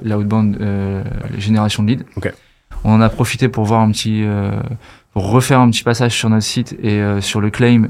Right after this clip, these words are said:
Speaker 1: sur, euh, sur la façon dont on mettait nos services en avant.
Speaker 2: Ok.
Speaker 1: Après, on s'est conforté dans le social selling. C'est quelque chose qu'on faisait déjà, mais, euh, on avait besoin, euh,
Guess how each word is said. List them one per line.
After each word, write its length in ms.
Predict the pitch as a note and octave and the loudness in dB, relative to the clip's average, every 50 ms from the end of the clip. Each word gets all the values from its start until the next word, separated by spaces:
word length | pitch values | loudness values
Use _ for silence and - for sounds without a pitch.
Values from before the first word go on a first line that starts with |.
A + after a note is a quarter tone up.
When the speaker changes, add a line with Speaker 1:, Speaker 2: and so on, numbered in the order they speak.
| - | -2
Speaker 1:
sur, 400 | A#2 - - - - A2 G#2+ G#2 | -6 -10 -8 -6 -4 -2 0 0
euh, 240 | G#2 G2+ G2 G2 G2 F#2+ G2 - - - _ _ _ _ _ _ _ _ _ | 0 0 0 -2 -4 -4 -8 -12 -20 -20 _ _ _ _ _ _ _ _ _
sur 180 | - - A2+ | -8 -4 -2
la 80 | G#2+ G#2+ | 0 0
façon 280 | - A#2+ A2 - B2 A2+ | 2 2 2 4 2 2
dont 40 | G#2 | 4
on 60 | A2 | 4
mettait 220 | G#2+ G#2+ G#2+ A#2 A2+ | 2 2 2 2 2
nos 80 | A2 | 2
services 320 | G#2 - A2 G#2 G#2 G#2 - | 2 2 0 0 0 0 0
en 80 | G#2+ | 2
avant. 160 | G2+ G2 A2+ - - _ _ - | 2 2 0 -2 -6 _ _ -8
Speaker 2:
Ok. 220 | G#2+ G2+ A2 G#2 C3 - _ _ _ _ _ - | -4 -2 -2 -2 -4 -6 _ _ _ _ _ -2
Speaker 1:
Après, 240 | - A2+ - - C#3 | -2 0 2 2 2
on 80 | C3 | 2
s'est 160 | A#2+ - A2+ G#2 | 2 0 -2 -4
conforté 680 | - _ _ - C3+ C3 A#2+ - C3 B2 - - C3 | -6 _ _ -2 0 0 0 0 -2 -2 0 0 2
dans 60 | A#2+ A#2+ | 2 2
le 40 | A2 | 2
social 380 | - - A2+ - - A2 G#2 | 0 -2 -4 -2 -2 -2 -2
selling. 320 | - - A2+ G#2+ B2 C#3+ C#3+ | -2 0 0 2 2 0 -2
C'est 160 | - - - | -6 -10 -14
quelque 100 | - A2 | -12 -8
chose 200 | - - A2 - | -6 -6 -6 -4
qu'on 120 | - A2 G#2+ | -2 0 0
faisait 200 | G2+ G2+ G2+ G2 | 0 0 -2 -2
déjà, 480 | G2+ A2 A#2 A2 A2+ A#2 A2+ A2+ - - | 0 0 2 2 2 2 0 0 -2 -2
mais, 300 | A2+ G2+ G#2 G2+ G2+ G2 | -2 0 0 0 0 0
euh, 340 | F#2+ F#2 F#2+ F#2+ F#2 F#2 F#2 - - - | -2 -2 -2 -4 -4 -4 -4 -6 -6 -6
on 160 | G2+ G2 F#2+ | -4 -4 -4
avait 140 | G2 F#2+ G2 | -4 -4 -4
besoin, 460 | G2 G2+ G#2 A2 A2 A2 G#2+ G2+ - - | -4 -2 0 0 2 0 0 -2 -4 -6
euh, 280 | A2 G2 F#2 F#2 F#2 | -6 -4 -4 -4 -4